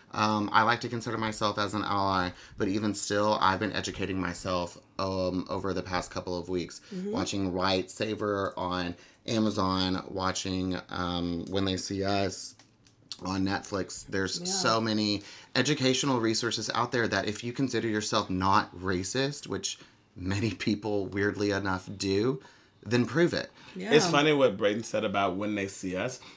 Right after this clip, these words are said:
Speaker 3: I still haven't been able to watch that movie because to people of color, that's a horror movie.
Speaker 2: Mm-hmm.
Speaker 3: That is
Speaker 2: Yes.
Speaker 3: our Scream.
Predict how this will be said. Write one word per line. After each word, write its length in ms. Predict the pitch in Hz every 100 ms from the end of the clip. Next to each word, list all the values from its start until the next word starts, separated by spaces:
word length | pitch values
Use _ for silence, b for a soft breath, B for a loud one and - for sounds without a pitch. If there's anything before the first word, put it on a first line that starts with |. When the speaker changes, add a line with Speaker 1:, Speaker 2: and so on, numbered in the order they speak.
| B 110
Speaker 3:
I 80 | 113
still 260 | - 120
haven't 260 | 120 117 113
been 140 | 107
able 180 | 107 110
to 100 | 113
watch 280 | 95 92 -
that 140 | 90 92
movie 260 | 101 113
because 340 | 101 95 98 -
to 100 | 95
people 300 | 113 101 98
of 100 | 90
color, 240 | 110 113
that's 180 | 98 -
a 40 |
horror 300 | 95 110 90
movie. 380 | 76 65 71 - 147
Speaker 2:
Mm-hmm. 420 | 165 165 170 175
Speaker 3:
That 300 | 143 151 151
is 60 | 160
Speaker 2:
Yes. 200 | 151 151 120
Speaker 3:
our 240 | 123 113
Scream. 580 | 110 - 107 113 123